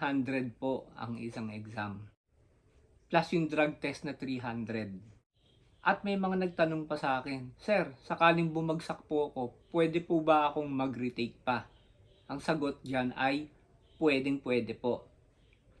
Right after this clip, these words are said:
Pwede ho kayong mag-exam uli. Hindi ko lang sure kung after three or six months. Tapos ganun rin po ang bayad, nine hundred pa rin po. At yung neuro at drug test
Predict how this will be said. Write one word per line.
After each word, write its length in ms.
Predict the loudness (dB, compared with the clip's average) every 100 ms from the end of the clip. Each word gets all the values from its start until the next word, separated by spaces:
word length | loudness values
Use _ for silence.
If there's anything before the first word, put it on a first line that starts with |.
| _ -20 _ _
Pwede 320 | 0 2 2 2
ho 100 | 2
kayong 320 | 2 4 4
mag-exam 720 | 4 2 0 -4 -2 -2 -2 -2
uli. 320 | 0 0 -2 -10 _ _ -20 _ _ -4
Hindi 160 | 0 4
ko 80 |
lang 240 | 6 4 2
sure 480 | 2 4 6 4 2
kung 240 | -2 0
after 480 | -2 -2 -2 -2 0
three 320 | 2 2 2 -2 -2
or 320 | 0 0 -4
six 320 | -6 -6 -6
months. 400 | -4 -2 -4 -8 -20 _ _ _ _ 0
Tapos 320 | 2 2 2
ganun 320 | 4 4 2
rin 220 | 2 0
po 160 | 2 0
ang 160 | 0
bayad, 480 | 0 0 0 -4 -6 -12 -10
nine 240 | -6 -4
hundred 460 | -4 -4 -2 -4 -6
pa 80 | -8
rin 240 | -8 -10
po. 240 | -10 -12 -14 -20 _ _ _
At 160 | -4 0
yung 220 | 2 4
neuro 560 | 6 6 6 6 4 4
at 240 | 0 -4
drug 400 | -2 0 0 -2
test 400 | -2 -2 -2 -8